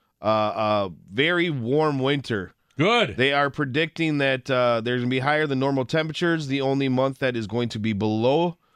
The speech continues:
Speaker 1: temperatures is, uh, going to be, uh, November.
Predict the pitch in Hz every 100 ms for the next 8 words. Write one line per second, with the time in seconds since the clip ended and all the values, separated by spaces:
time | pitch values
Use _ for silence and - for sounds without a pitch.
0 | _ _ - 160 131 120 - 117 127 -
1 | - _ _ _ - 110 113 104 107 107
2 | 104 101 95 123 117 113 - 117 92 101
3 | 113 113 113 110 113 110 98 _ _ _
4 | _ _ - 101 104 110 113 104 139 147
5 | 101 82